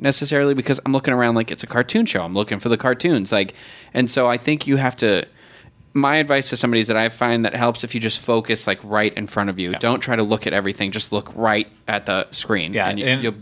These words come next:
Speaker 1: it'll feel a little better.
Speaker 2: And it sucks because this ride is designed to look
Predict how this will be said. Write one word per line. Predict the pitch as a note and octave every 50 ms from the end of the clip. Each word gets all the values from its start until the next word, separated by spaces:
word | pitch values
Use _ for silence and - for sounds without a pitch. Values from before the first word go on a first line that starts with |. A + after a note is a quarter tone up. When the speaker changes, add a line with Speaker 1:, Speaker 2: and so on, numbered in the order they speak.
| - -
Speaker 1:
it'll | - - A2+ A2+ A2 G#2+ G2
feel | - - - A2 G2+
a |
little | G2 F#2+ F#2
better. | E2+ E2+ D#2+ - - -
Speaker 2:
And | C3 B2
it | A#2+
sucks | G#2+ - B2 G#2+ - -
because | - G#2 - - A#2+ G#2+ -
this | A2 G#2 -
ride | - G#2+ G2+ F#2+ F#2 G2
is | G2+ G2+ F#2+
designed | - - G2+ F#2+ - G2 F#2 F#2+ G2 -
to | - A#2
look | A2 G#2 G#2 G2+ G2 F#2+ - -